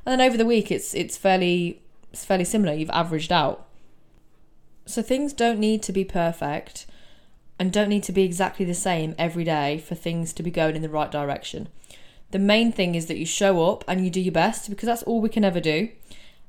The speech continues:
And then you repeat again tomorrow. And doing your best every day will look different on some days. So your best today might be different to whatever your best could look like tomorrow.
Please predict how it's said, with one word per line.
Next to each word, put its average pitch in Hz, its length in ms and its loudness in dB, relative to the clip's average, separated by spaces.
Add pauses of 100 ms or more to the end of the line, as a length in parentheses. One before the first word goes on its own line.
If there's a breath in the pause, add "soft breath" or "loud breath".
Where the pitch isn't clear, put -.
(140)
And 202 120 4
then 208 80 4
you 208 120 6
repeat 202 340 -2
again 190 220 0
tomorrow. 180 440 0 (140)
And 190 100 0
doing 226 200 2
your 233 100 4
best 202 260 2
every 185 260 0
day 165 460 2 (560 soft breath)
will 190 160 4
look 175 160 4
different 170 280 -2
on 160 100 0
some 160 180 -6
days. 151 300 -2
So 165 80 -6
your 170 100 0
best 202 280 2
today 165 540 4
might 175 420 0
be 160 460 0 (280 loud breath)
different 170 500 -2
to 180 100 -4
whatever 165 300 2
your 160 140 0
best - 480 -4 (240)
could 175 160 -2
look 160 160 -2
like 151 160 0
tomorrow. 151 420 -4